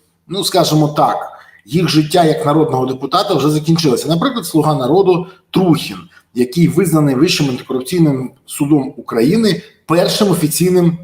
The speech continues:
корупціонером Верховної Ради. Це представник «Слуги народу». А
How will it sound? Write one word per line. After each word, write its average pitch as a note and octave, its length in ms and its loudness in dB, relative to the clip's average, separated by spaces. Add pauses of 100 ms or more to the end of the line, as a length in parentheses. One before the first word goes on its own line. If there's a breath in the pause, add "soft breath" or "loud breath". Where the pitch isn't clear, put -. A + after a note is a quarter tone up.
корупціонером D3 840 0
Верховної F3 520 0
Ради. A#2+ 280 0
Це A#3 200 -2
представник E3 460 -2
«Слуги C3+ 240 -6
народу». A#2+ 300 -10 (840 loud breath)
А C3+ 640 0